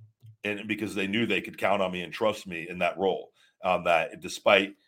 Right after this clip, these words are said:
the roles that I played in that, and, and even being on the losing end of that, but to close the pay-per-view out on top of that Hell in the Cell, and for that to be, uh, me and Punk, we, we moved the needle a lot on that pay-per-view, which is a,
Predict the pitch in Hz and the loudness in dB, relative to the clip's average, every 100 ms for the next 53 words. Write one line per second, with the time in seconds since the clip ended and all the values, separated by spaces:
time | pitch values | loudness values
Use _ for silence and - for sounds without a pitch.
0 | _ 92 85 110 113 92 95 90 87 95 | _ -6 2 4 4 2 0 0 0 0
1 | 87 87 98 90 92 92 98 92 90 90 | 0 -2 -4 -2 0 0 -2 -10 -10 -14
2 | 98 104 95 92 92 92 87 85 95 78 | -8 -8 -6 -6 -4 -2 -4 -6 -6 -6
3 | 90 104 117 - 87 82 - _ _ - | -4 -2 -2 0 0 0 -4 _ _ -10
4 | - - 117 117 - - 117 101 95 92 | -10 -4 2 2 0 -4 -6 -4 -6 -4
5 | 104 98 95 92 90 104 95 92 92 98 | 4 6 6 4 2 2 2 2 2 4
6 | 95 95 87 - 98 95 - _ _ _ | 2 2 -4 -2 2 2 -2 _ _ _
7 | _ _ - 101 92 104 101 107 113 98 | _ _ -8 -8 -6 0 0 0 -2 -6
8 | 107 104 98 90 - _ _ _ _ - | -4 -2 -2 -4 -10 _ _ _ _ 2
9 | 95 90 82 78 78 - _ _ - - | 6 6 6 4 -2 -12 _ _ -20 -20
10 | _ 110 113 117 104 - 120 107 - 107 | _ _ -2 0 -2 2 4 4 0 -4
11 | 104 101 98 104 104 104 107 - 98 98 | -2 -2 -4 -4 0 2 0 0 -4 -2
12 | 104 101 87 85 - - 85 85 87 73 | -2 0 -2 -4 -8 -4 0 4 4 4
13 | - - 82 85 82 - 85 85 76 80 | -2 -2 0 0 -2 -2 -4 -4 -8 -4
14 | 107 113 _ _ 92 101 98 104 90 | -4 -6 _ _ -2 -2 -2 -4 -4